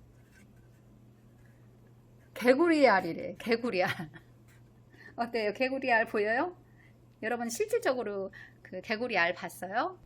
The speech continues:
봄날에 그 개울에 이렇게 개구리 알을 낳아갖고 뭉쳐져 있는 거 여러분들이, 어, 본 사람 있을 텐데 막 올챙이 알이 굉장히 징그러워요. 많이 모여 있는 거 보면 그것을 표현했어요.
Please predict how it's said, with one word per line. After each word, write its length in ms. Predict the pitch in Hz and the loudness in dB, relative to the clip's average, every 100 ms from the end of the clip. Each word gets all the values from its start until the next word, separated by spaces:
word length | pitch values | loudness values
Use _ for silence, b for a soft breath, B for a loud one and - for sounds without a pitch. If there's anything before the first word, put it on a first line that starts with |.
| - - | -20 -6
봄날에 720 | 247 302 302 262 262 226 202 | 2 6 8 8 8 6 2
그 540 | 254 220 214 170 185 | -4 -4 -4 -6 -12
개울에 640 | - 247 285 269 247 214 185 | 0 4 4 4 2 2 0
이렇게 520 | 185 208 196 185 - b b - | 0 -2 0 -2 -6 b b -4
개구리 640 | 226 269 262 226 220 202 - - | -2 0 -2 -4 -2 -2 -4 -4
알을 420 | 170 196 240 254 | 4 8 8 4
낳아갖고 420 | 202 202 233 - | 2 2 0 -4
뭉쳐져 560 | 190 269 277 294 269 233 | -2 -2 4 4 4 0
있는 420 | 214 208 202 190 | -2 -6 -8 -6
거 180 | 190 185 | -2 0
여러분들이, 840 | 190 220 208 190 185 185 180 - b b b - | 0 -2 -6 -10 -6 -4 -4 -6 b b b -14
어, 140 | 180 | -12
본 160 | - 208 | -8 -2
사람 320 | 254 240 220 | 2 4 2
있을 280 | 208 - 226 | -2 -8 -10
텐데 580 | 220 190 208 247 165 175 b b - | -8 -6 -2 0 -2 -4 b b -12
막 240 | 180 175 - _ | -12 -12 -20 _
올챙이 340 | 180 196 269 220 | -6 -4 -2 2
알이 220 | 185 208 | 2 2
굉장히 400 | 269 359 440 285 | 2 2 4 4
징그러워요. 480 | 247 269 262 208 175 | 2 2 4 4 2
많이 220 | 180 208 | 0 2
모여 220 | 190 254 | 0 2
있는 200 | 294 277 | 0 0
거 100 | 202 | -2
보면 560 | 180 165 175 170 156 175 | -6 -4 -4 -4 -6 -10
그것을 440 | 233 233 226 175 | -6 -6 -4 -8
표현했어요. 880 | - 254 233 - - 208 185 214 302 | -6 -6 -6 -8 -8 -4 -2 2 2